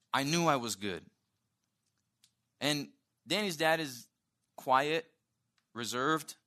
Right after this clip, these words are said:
different, not a man of many words, but I knew I got his approval. The one time I went to visit Danny, her family, at their home, and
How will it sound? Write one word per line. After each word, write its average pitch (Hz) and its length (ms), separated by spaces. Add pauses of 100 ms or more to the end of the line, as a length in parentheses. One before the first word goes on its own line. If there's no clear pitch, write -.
(2750)
different, 160 400 (1300)
not 135 140
a 160 40
man 156 200
of 135 80
many 151 220
words, 131 600 (500)
but 143 120
I 151 100
knew 175 260
I 190 140
got 160 180
his 147 160
approval. 110 560 (1160)
The 110 100
one 147 240
time 139 420 (720)
I 90 60
went 110 160
to 113 80
visit 127 420
Danny, 110 300
her 113 120
family, 107 400
at 101 100
their 127 120
home, 110 360 (1120)
and 101 520